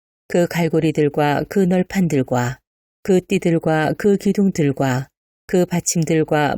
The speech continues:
붉은 물을 들인 수당의 가죽 덮개와 해달의 가죽 덮개와 가리는 휘장과 증거계와 그 채들과 속죄소와 상과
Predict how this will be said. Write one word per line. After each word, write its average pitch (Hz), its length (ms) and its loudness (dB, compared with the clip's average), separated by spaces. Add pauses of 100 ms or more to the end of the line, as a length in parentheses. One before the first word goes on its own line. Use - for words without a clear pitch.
(120)
붉은 208 400 2
물을 185 240 2
들인 190 460 0
수당의 175 640 0
가죽 - 340 -4
덮개와 131 680 -2 (560)
해달의 175 360 0
가죽 165 340 -6
덮개와 156 680 0
가리는 196 480 2
휘장과 175 800 0 (760)
증거계와 160 920 2
그 208 220 2
채들과 143 760 -2
속죄소와 135 880 -2 (800)
상과 165 600 0